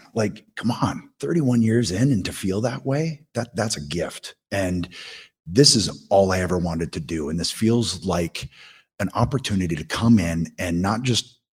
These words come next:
come in every three months. Like, I'm gonna be there every week. You know, I'm a, I'm a full-time guy. A-, and at the top of the list now, because my God, it, it just, uh, man, I just,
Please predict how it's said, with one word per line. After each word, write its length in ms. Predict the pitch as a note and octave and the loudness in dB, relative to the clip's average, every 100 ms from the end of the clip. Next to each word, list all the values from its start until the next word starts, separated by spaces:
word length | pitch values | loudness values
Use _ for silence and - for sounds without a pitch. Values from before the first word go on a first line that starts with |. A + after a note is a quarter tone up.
| _ - | _ -4
come 200 | G2 F#2+ | 2 2
in 80 | F#2 | 2
every 180 | F2+ | 0
three 200 | - F#2 | -4 -2
months. 300 | F2+ F#2 - | -2 -2 -6
Like, 120 | - A2 | -6 -4
I'm 80 | |
gonna 100 | E3 | -2
be 120 | G2+ G#2+ | 0 0
there 200 | G2+ F2+ | 0 -4
every 200 | F2+ D#2 | -6 -8
week. 340 | E2+ - - _ _ _ _ | -10 -12 -20 _ _ _ _
You 100 | B2 | -16
know, 180 | - - F2+ | -16 -14 -6
I'm 120 | G2+ | -4
a, 80 | F#2+ | -4
I'm 120 | F2 E2+ | -4 -6
a 40 | |
full-time 480 | - A2 A2 G2 E2+ | 0 0 0 -4 -2
guy. 380 | D2+ C#2 - - - - - _ _ _ _ A#2 | -4 -6 -12 -20 -20 -20 -20 _ _ _ _ 0
A-, 320 | A2 A2+ A2 | 0 2 2
and 160 | G#2 | 2
at 200 | G2 G#2 | 2 -2
the 80 | G2+ | -2
top 300 | - D3 D3+ | -4 -2 -2
of 80 | F2 | -4
the 60 | D#2 | -6
list 280 | D#2 - | -4 -4
now, 200 | E2+ D2 | -6 -8
because 380 | C#2+ F2+ G#2+ D#2+ | -8 -6 -6 -4
my 140 | A2 A#2 | -6 -8
God, 420 | G2+ - F2 E2+ | -8 -4 -4 -2
it, 120 | F2+ | -2
it 160 | G#2+ A#2+ | 0 2
just, 260 | G#2 - | 0 2
uh, 300 | G2+ D#2+ D2 - - _ _ _ _ - | 2 2 0 -6 -12 _ _ _ _ 4
man, 180 | D3 F#2+ | 4 6
I 80 | F2+ | 4
just, 220 | G#2 | 2